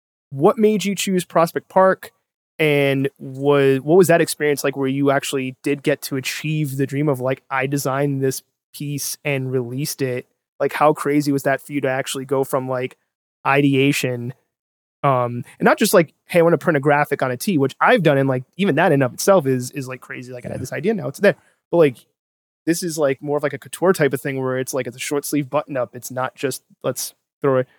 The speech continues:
Speaker 1: Nothing wrong with putting a graphic on a tee.
Speaker 2: No.
Speaker 1: I'm just saying it's more complicated than that.
Speaker 2: Absolutely.
Speaker 1: Um, yeah, can you walk through that process of, like, when did you have the idea and, like,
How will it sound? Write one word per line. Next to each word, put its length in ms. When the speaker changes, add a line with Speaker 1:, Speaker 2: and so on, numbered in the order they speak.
Speaker 1:
Nothing 180
wrong 160
with 120
putting 160
a 40
graphic 360
on 100
a 40
tee. 100
Speaker 2:
No. 60
Speaker 1:
I'm 80
just 140
saying 140
it's 100
more 120
complicated 520
than 100
that. 200
Speaker 2:
Absolutely. 80
Speaker 1:
Um, 540
yeah, 120
can 180
you 80
walk 280
through 160
that 200
process 460
of, 120
like, 160
when 140
did 180
you 60
have 160
the 140
idea 520
and, 420
like, 280